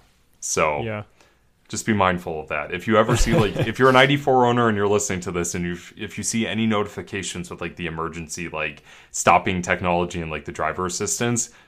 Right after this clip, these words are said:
Speaker 1: just know that the car might brick itself at some point temporarily when you see warnings like that.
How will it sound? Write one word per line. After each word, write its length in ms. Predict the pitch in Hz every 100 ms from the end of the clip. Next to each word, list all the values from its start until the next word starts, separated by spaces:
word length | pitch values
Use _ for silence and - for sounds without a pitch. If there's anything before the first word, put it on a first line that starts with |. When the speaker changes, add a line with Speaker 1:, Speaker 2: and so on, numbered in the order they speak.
| -
Speaker 1:
just 280 | 113 104 104
know 440 | 92 92 85 80
that 280 | 76 85 -
the 80 | 87
car 220 | - 92
might 280 | 85 85 -
brick 200 | 85 78
itself 440 | 80 - 78 76 85
at 100 | -
some 220 | 82 78
point 480 | 87 73 - - -
temporarily 840 | 85 82 76 73 73 - 113 - _
when 160 | - 85
you 80 | 76
see 180 | 85 76
warnings 420 | 76 73 69 -
like 180 | 50 -
that. 320 | 50 50